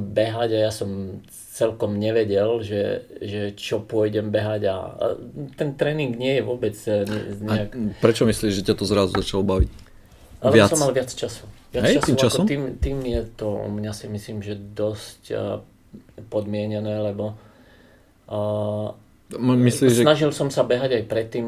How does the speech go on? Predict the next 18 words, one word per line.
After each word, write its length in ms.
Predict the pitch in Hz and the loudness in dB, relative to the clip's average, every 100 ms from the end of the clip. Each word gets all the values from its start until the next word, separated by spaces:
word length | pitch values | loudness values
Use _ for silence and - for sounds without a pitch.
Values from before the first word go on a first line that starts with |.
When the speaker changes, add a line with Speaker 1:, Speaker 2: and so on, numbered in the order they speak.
| 107 | -6
Speaker 1:
tak 360 | 110 107 - _ - - - | -8 -10 -14 _ -20 -20 -10
aspoň 420 | - 135 - 151 | -8 -4 0 0
tri, 160 | 113 123 | -2 -6
štyri 300 | 120 143 120 | -4 -2 -2
krát, 340 | 110 98 107 | -2 -2 -2
niekedy 400 | 117 107 104 104 | -2 -4 -4 -4
to 80 | 98 | -4
bolo 220 | 101 101 | -4 -4
päť 280 | 98 123 123 | -2 0 0
krát, 240 | - 123 117 | 0 2 2
niekedy 380 | 107 104 104 101 | -2 -4 -6 -4
to 120 | 104 | -6
bolo 240 | 101 101 | -2 -2
dvakrát 420 | 101 104 - 131 | 0 -4 -2 -4
za 160 | 143 101 | -2 -2
Speaker 2:
Mhm. 100 | 101 | 0
Speaker 1:
týždeň, 360 | 107 104 123 160 170 - - - - - - - | 0 -2 -6 -6 -10 -20 -20 -20 -20 -20 -20 -8
ale 400 | 104 110 107 | -4 0 2